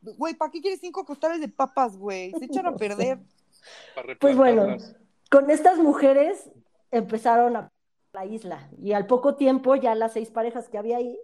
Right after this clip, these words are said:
Speaker 2: ya tenían veintidós niños en total.
Speaker 1: O sea, y la, estas mujeres fueron, o sea, ellas quisieron ir.
Speaker 2: Sí, voluntarias de la isla de
Speaker 1: Eso,
Speaker 2: Santa Elena.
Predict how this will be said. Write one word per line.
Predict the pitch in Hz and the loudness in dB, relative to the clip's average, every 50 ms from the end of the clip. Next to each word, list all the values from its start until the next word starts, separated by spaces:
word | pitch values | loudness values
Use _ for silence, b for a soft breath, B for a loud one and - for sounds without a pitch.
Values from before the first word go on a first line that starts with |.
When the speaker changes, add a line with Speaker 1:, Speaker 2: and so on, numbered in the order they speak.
| - _ | -18 _
Speaker 2:
ya | 208 185 180 | -16 -14 -14
tenían | - 185 185 190 190 185 180 | -14 -14 -14 -14 -14 -14 -14
veintidós | 175 180 175 160 170 170 160 180 180 175 | -14 -16 -14 -12 -12 -8 -6 -8 -8 -8
niños | 180 170 165 165 160 147 156 | -10 -12 -12 -14 -14 -16 -18
en | 151 147 | -20 -20
total. | - - _ - 104 95 - - | -20 -20 _ -20 -20 -18 -12 -10
Speaker 1:
O | 220 254 | -10 -6
sea, | - 277 254 208 160 | -4 -2 -2 -2 -2
y | 240 254 240 | -4 -6 -4
la, | 247 240 208 | -2 -4 -4
estas | - 262 - 302 320 302 | -4 -6 -8 -8 -6 -6
mujeres | 285 247 - 247 226 226 240 233 | -8 -8 -8 -8 -8 -8 -10 -10
fueron, | - 220 214 220 214 220 208 - - - | -10 -8 -8 -6 -6 -8 -8 -12 -10 -6
o | - 156 185 | -4 -4 0
sea, | - 202 180 | 2 4 4
ellas | 185 196 208 214 214 - | 4 4 2 2 2 0
quisieron | - 208 - - 196 185 185 190 190 180 | -6 -8 -4 -4 -2 -2 -2 -4 -6 -8
ir. | 180 208 269 - _ | -8 -10 -10 -12 _
Speaker 2:
Sí, | - - 254 233 185 190 - | -4 0 0 0 0 0 2
voluntarias | 196 208 208 214 208 214 214 240 247 247 294 320 320 247 | 4 4 4 4 4 2 4 2 4 4 4 2 2 0
de | 247 208 | -2 -6
la | 196 190 202 | -4 -6 -6
isla | 220 220 233 240 | -6 -4 -2 -2
de | 185 | -2
Speaker 1:
Eso, | 175 180 | -2 -2
Speaker 2:
Santa | 175 170 165 170 | -4 -2 -2 -4
Elena. | 170 | -4